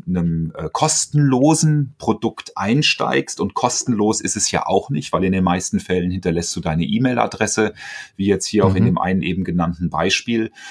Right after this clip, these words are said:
Speaker 1: und du dann in dieser Produktrutsche, ähm, immer teurer wirst und mit dieser Produktrutsche sozusagen zu deinem Pr-,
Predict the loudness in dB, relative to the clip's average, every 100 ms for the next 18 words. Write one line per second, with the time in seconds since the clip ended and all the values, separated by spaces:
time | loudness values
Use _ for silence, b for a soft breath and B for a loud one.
0 | B B 0 0 -4 -6 -2 0 0 -2
1 | -2 -4 -4 -6 -2 -4 -4 -8 -2 0
2 | 2 2 2 -2 B B B -4 -2 -2
3 | 2 2 2 2 4 4 4 2 4 2
4 | 0 -4 -4 -4 -4 -4 -2 -4 -4 -6
5 | -6 0 0 0 0 0 -2 -2 -4 -4
6 | -4 -4 -2 -2 -2 0 2 0 -2 -10